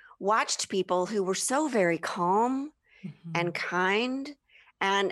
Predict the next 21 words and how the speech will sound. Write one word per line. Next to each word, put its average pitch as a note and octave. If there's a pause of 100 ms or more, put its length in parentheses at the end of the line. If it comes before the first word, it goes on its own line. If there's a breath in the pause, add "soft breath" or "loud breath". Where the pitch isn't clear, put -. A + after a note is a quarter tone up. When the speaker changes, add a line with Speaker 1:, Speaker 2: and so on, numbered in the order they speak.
Speaker 1:
adversity G3
didn't G#3
seem G3+
to F3+ (1300 loud breath)
faze C4
them F3
at E3+
all. F#3+ (300 loud breath)
And F#3+
I F3+
would E3+
always F3
think, E3+
"How A3
in E3+
the E3 (140)
world?" E3+ (540 soft breath)
And, G3 (160)
you G3
know, G3+
they, F#3